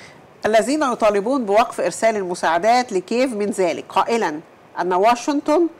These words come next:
ستفقد دورها القيادي في العالم في حال ذلك، وأن في حال لم تستطع أوكرانيا الصمود فأن روسيا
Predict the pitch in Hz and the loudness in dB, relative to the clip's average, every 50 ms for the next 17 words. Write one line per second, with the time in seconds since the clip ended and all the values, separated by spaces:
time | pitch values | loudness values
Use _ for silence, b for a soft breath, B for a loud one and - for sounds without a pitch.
0 | B B B B B B - - - - - 180 156 - 247 247 - - - - | B B B B B B -20 -18 -16 -12 -12 -8 -2 0 0 0 0 -6 -12 -8
1 | - 175 120 - - - - - 185 175 214 233 240 294 302 247 277 269 262 - | -8 -8 -8 -8 -16 -20 -16 -14 -4 2 2 4 4 4 2 2 0 0 0 0
2 | - 208 202 190 - - 226 226 240 262 277 269 254 247 233 - - 220 196 156 | -2 -2 -2 -2 -2 -2 0 0 2 2 2 0 0 -2 -4 -2 0 0 2 2
3 | 175 170 156 143 131 - - - - - - - - - - - - - B B | 2 0 -2 -4 -6 -8 -12 -20 -20 -20 -20 -20 -20 -20 -20 -20 -20 -20 B B
4 | B B B B - - 220 202 - 233 220 196 208 - - - - - - - | B B B B -8 -6 -6 -2 0 0 0 0 0 -4 -10 -12 -12 -18 -20 -20
5 | - - - - - - - B B B B B B B B - - 165 208 208 | -20 -20 -20 -20 -20 -20 -20 B B B B B B B B -6 -4 -4 -2 -2
6 | 214 190 - 233 214 - - 302 330 320 269 262 277 302 285 247 220 - - 294 | -4 -4 -4 -6 -6 -2 0 2 2 4 4 2 0 0 0 -2 -2 0 0 0
7 | 294 294 269 - 190 208 - 240 262 262 254 233 214 - - - 220 208 226 262 | 0 2 0 -2 -2 -2 -2 -4 -4 -2 -2 -4 -4 -4 -6 -8 -8 -6 0 2
8 | 311 349 311 269 - - - B B B B B B B - - 240 240 247 247 | 2 2 2 0 -6 -12 -20 B B B B B B B -4 0 0 0 0 2
9 | 247 240 240 285 381 - - 349 381 370 370 | 2 2 2 2 0 2 0 2 2 2 0